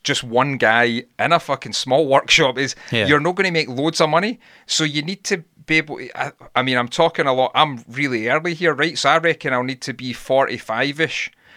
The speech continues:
Speaker 1: before you start even getting a name where, if you keep go-, where you can maybe actually, you know what I mean, like,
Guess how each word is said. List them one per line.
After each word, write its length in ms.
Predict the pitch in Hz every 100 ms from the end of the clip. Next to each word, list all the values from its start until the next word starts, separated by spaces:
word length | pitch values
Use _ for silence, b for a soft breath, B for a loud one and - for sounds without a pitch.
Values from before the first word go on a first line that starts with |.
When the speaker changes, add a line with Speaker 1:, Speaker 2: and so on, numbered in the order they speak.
| b -
Speaker 1:
before 420 | 127 - 139 139
you 140 | 123
start 340 | 120 135 123 -
even 260 | 123 120
getting 340 | 110 123 113 117
a 80 |
name 420 | 107 107 123 139 131
where, 140 | 127
if 480 | 131 113 107 113 -
you 60 |
keep 260 | 117 139 -
go-, 120 | 101
where 160 | 98 127
you 120 | 120
can 180 | - 117
maybe 220 | 117 110
actually, 460 | 117 - - 120 104 b b b b b b b _
you 120 | 123
know 80 | 127
what 60 | 98
I 20 |
mean, 180 | 117 117
like, 240 | 120 113